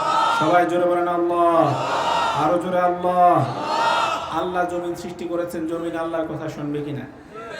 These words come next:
তাহলে হাদিস শরীফে নূর নবীজি কি বলেছেন? জমিনের জন্য হারাম, কোন নবীর বডি মুবারককে স্পর্শ করতে পারবে না।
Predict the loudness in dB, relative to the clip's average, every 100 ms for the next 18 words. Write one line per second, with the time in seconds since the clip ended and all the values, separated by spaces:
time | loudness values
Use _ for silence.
0 | -8 -6 -4 -2 -2 -2 -4 -6 -6 -6
1 | -6 -6 -8 -8 -6 -4 -2 -2 -4 -2
2 | -2 -2 -4 -4 -6 -4 -4 -2 -2 -4
3 | -10 -16 -18 -14 -6 -4 -2 0 0 0
4 | 0 0 0 -2 -2 -2 0 0 -4 -12
5 | -16 -16 -16 -10 -4 -2 -2 -4 -4 -6
6 | -2 0 0 -2